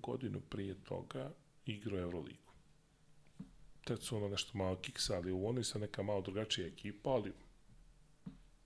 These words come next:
sve to super. Neno Marković trener. I ja tamo kao, ono, znaš, ovo sad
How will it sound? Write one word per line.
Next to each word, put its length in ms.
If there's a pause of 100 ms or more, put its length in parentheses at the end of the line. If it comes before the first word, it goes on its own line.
(320)
sve 220
to 80
super. 340
Neno 240
Marković 440
trener. 300 (1300)
I 460 (180)
ja 280
tamo 400
kao, 220
ono, 140
znaš, 340
ovo 100
sad 220